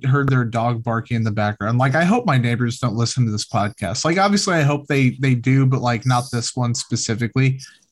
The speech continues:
Um, 'cause I'm gonna, I'm gonna roast them a little bit. They, they have a rooster next door. They have a dog that barks, uh, constantly.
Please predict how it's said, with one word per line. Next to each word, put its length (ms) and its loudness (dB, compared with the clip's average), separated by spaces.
Um, 260 -2
'cause 220 0
I'm 160 2
gonna, 360 0
I'm 100 2
gonna 160 4
roast 340 0
them 140 2
a 40 2
little 240 2
bit. 240 -2
They, 280 0
they 80 2
have 180 2
a 40 0
rooster 440 0
next 320 0
door. 300 2
They 160 0
have 400 0
a 340 -2
dog 460 0
that 160 -4
barks, 680 -4
uh, 240 -2
constantly. 960 -2